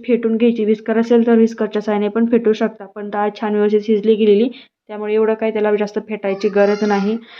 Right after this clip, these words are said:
आणि लगेच ही जी डाळ आहे ते आपल्याला मैद्याच्या मिश्रणामध्ये टाकून ना छान घट्टसर असं याचं आपल्याला पीठ मळून घ्यायचं. आता तुम्ही जसं जसं ही चकली, अ, चं पीठ मळत जाल ना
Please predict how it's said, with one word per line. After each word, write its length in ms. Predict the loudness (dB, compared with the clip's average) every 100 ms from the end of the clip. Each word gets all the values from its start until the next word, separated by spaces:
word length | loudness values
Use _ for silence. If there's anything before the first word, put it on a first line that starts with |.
| -14 -2
आणि 200 | 2 4
लगेच 320 | 4 4 2
ही 80 | -2
जी 140 | 2
डाळ 200 | 2 2
आहे 240 | 2 2 0
ते 120 | -2
आपल्याला 320 | -6 -4 -2
मैद्याच्या 480 | 0 0 0 0 2
मिश्रणामध्ये 600 | 4 4 0 0 -2 -2 -2
टाकून 340 | -4 -4 -4
ना 140 | -4 -6
छान 380 | -6 -2 2 2
घट्टसर 560 | 2 0 -4 -12 -8 -8
असं 160 | -6
याचं 220 | -6 -4 -6
आपल्याला 320 | -2 0 -2 -4 -18 -20 _ -10
पीठ 200 | -8 -2
मळून 280 | 0 2 4
घ्यायचं. 320 | 2 2 -2
आता 140 | -6
तुम्ही 280 | -4 0 2
जसं 280 | 2 2 2
जसं 260 | 0 2 2
ही 240 | 4 2
चकली, 420 | 2 -2 0 -2 -4
अ, 300 | -6 -4 -4
चं 140 | -2 -4
पीठ 240 | -4 -2
मळत 340 | 0 2 2 2
जाल 240 | 2 2
ना 120 | 2